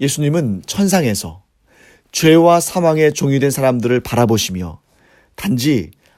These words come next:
안타깝게 여기고 불쌍하게 여기시는 것으로 그치지 않으셨습니다. 예수님은 아무도 감히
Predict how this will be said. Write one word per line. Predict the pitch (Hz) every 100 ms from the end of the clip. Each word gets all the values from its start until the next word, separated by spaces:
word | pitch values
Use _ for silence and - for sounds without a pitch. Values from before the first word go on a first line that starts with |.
| _ -
안타깝게 | 135 147 185 180 156 -
여기고 | 160 147 143 147 147 147 _ _ -
불쌍하게 | 175 165 185 170 156 151
여기시는 | 131 131 127 127 120
것으로 | 107 101 110 147 165 _
그치지 | - 113 - 104 117 113
않으셨습니다. | 107 107 104 - 95 87 76 - _ _ _ _ _ _ _ _ _ _ _ _ _ _ _ _
예수님은 | 127 - 139 143 139 95 - _
아무도 | - 123 170 185 120 85 - _
감히 | - 151 165 127 85